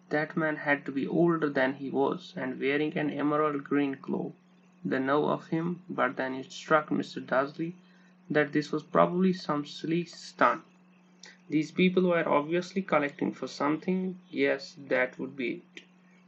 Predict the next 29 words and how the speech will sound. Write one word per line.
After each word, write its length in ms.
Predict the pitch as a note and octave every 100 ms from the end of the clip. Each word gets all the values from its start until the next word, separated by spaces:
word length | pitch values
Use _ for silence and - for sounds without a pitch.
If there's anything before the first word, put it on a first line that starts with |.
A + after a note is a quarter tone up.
| -
The 80 |
traffic 500 | C#3 D3 D3 D#3+ E3
moved 300 | F3 E3+ E3+
on, 260 | E3 E3+ E3+
and 220 | E3 D#3
a 40 | C#3+
few 320 | - F3 F3
minutes 520 | E3+ D#3+ D3+ - -
later, 400 | D3 D3 D3 D3 -
Mister 300 | D3 C#3+ -
Dursley 480 | C3 C3+ D#3 F3+ E3
arrived 400 | C#3+ C3+ C3+ C3+
in 140 | C3+
the 100 | B2+
Grunnings 500 | B2+ - C3+ D#3 E3 -
parking 480 | C#3 C3 - B2+
lot, 380 | B2+ B2 B2 - -
his 240 | C#3+ C3+
mind 400 | C3+ C#3 D#3 D#3+
back 240 | B2+ B2 -
on 160 | B2
drills. 460 | - B2+ F3 - - _ _ _ _ _ _ _ _ _ - - _ - - _
Mister 240 | F#3 F3+ E3
Dursley 400 | E3 F#3 G3+ G#3
always 420 | G3 E3 E3 -
sat 320 | D#3 D3 D3
with 180 | C#3+ D3
his 240 | - C#3
back 420 | - C3+ D3 D3+